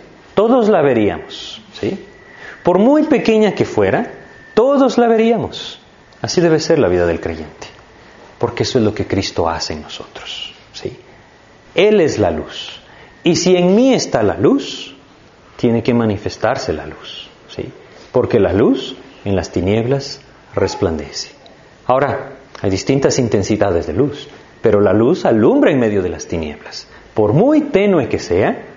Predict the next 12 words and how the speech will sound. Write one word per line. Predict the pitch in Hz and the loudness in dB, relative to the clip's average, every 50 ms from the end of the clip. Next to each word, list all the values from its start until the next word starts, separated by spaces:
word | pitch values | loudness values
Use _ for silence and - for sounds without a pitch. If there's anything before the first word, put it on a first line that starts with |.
| - - - - - - | -20 -20 -20 -20 -12 -6
la | 95 95 85 | -4 -2 -2
luz | 82 87 101 113 107 - | 0 0 0 0 0 -2
se | - 135 | -4 -2
manifiesta. | 123 127 127 123 127 123 - - 123 131 - - - - - 110 - - - - - - - - - - - - - - - - - - - - - - - - - - - - - - - - - - - - - | -2 -2 -2 -2 -2 -4 -4 -2 -4 -2 -2 -6 -8 -6 -6 -6 -6 -10 -20 -20 -20 -20 -20 -20 -20 -20 -20 -20 -20 -20 -20 -20 -20 -20 -20 -20 -20 -20 -20 -20 -20 -20 -20 -20 -20 -20 -20 -20 -20 -20 -14 -6 -6
Importante | 120 107 110 104 - 143 180 247 - 156 | -2 -2 -2 0 0 0 0 2 2 2
principio | - 170 151 127 - 147 131 135 127 | 2 2 2 2 2 0 2 2 2
de | 110 | 2
vigilar | 107 104 110 104 110 113 107 | 2 2 2 2 2 2 2
en | 104 98 | 0 -2
nuestras | 92 87 - - 87 82 | -4 -6 -4 -4 -4 -2
vidas, | 98 135 151 120 - - - | 0 0 0 0 -2 -2 -4
¿no? | 92 135 | -6 -6